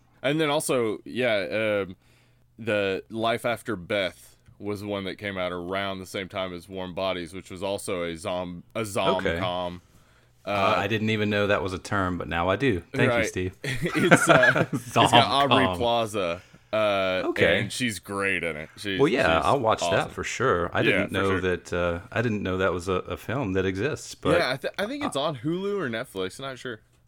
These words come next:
Speaker 2: I'll watch anything that she's in. She is fantastic.
Speaker 1: She is.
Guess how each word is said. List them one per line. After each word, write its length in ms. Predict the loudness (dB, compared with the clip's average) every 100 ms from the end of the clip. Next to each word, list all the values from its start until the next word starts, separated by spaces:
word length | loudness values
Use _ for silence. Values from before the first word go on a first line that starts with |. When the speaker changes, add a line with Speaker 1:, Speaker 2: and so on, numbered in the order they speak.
| _ _ 0
Speaker 2:
I'll 140 | 2
watch 280 | 2 0 0
anything 420 | 0 -2 -4 -4
that 120 | -6
she's 260 | -6 -8 -6
in. 160 | -6
She 160 | -4 0
is 140 | 0 0
fantastic. 680 | -2 -2 0 -2 -2 -6 -2
Speaker 1:
She 220 | 0 0
is. 220 | -2